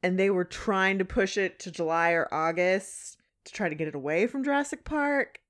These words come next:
And they're like, "No, we're sticking to this." So yeah, uh, that was most likely the main contributing factor to this film not doing well at all.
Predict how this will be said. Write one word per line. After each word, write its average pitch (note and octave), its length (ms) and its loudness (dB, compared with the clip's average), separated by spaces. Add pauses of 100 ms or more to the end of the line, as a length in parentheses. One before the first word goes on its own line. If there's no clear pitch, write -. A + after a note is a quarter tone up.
(160)
And E3 140 -6
they're D#3+ 100 -4
like, D3+ 260 -4 (240)
"No, G#3 240 -6 (280)
we're A3 80 -8
sticking G3+ 300 -8
to F#3+ 40 -6
this." F#3+ 300 -8 (320)
So - 180 -4
yeah, F#3 280 2 (360)
uh, E3+ 280 4
that F3+ 300 4
was C#4+ 280 -2 (320)
most B3+ 760 2
likely D#3 680 -2
the D3 300 -6
main D3 800 -4 (300)
contributing C#3+ 460 -4
factor - 580 -8 (160)
to C#3+ 540 -2
this D3 200 -6
film C3+ 520 -8 (260)
not D#3+ 420 -2
doing D3+ 260 0
well C3+ 220 -8
at - 80 -8
all. - 320 -8